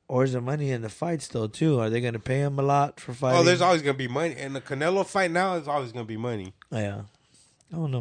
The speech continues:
Speaker 1: I'm just not
Speaker 2: But you
Speaker 1: real.
Speaker 2: think he's ducking,
Speaker 1: When
Speaker 2: like
Speaker 1: Canelo came out, I was a real big fan when I seen him fight the first time on the undercard under Ortiz or someone's, Mayweather's or somebody's un-, undercard. When I first seen him years ago,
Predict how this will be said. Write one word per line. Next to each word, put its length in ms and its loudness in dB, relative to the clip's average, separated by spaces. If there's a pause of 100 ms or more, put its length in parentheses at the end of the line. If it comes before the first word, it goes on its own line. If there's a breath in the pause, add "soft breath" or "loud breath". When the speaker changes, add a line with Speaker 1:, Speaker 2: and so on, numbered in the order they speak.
Speaker 1:
I'm 80 -8
just 220 -8
not 80 -2
Speaker 2:
But 80 6
you 80 8
Speaker 1:
real. 80 2
Speaker 2:
think 140 4
he's 180 -2
ducking, 240 0
Speaker 1:
When 180 6
Speaker 2:
like 180 6
Speaker 1:
Canelo 320 8
came 260 2
out, 200 4
I 80 2
was 160 2
a 80 0
real 220 4
big 240 0
fan 320 0
when 120 -4
I 120 -2
seen 260 -4
him 120 -4
fight 320 -4
the 40 -16
first 340 -4
time 280 -4
on 140 -4
the 40 -6
undercard 640 -4
under 220 -6
Ortiz 560 -6
or 80 -12
someone's, 480 -10
Mayweather's 800 -6
or 80 -10
somebody's 560 -8
un-, 180 -14 (960 soft breath)
undercard. 520 -2
When 100 -4
I 80 -6
first 300 -6
seen 160 -6
him 100 -6
years 400 -2
ago, 380 -2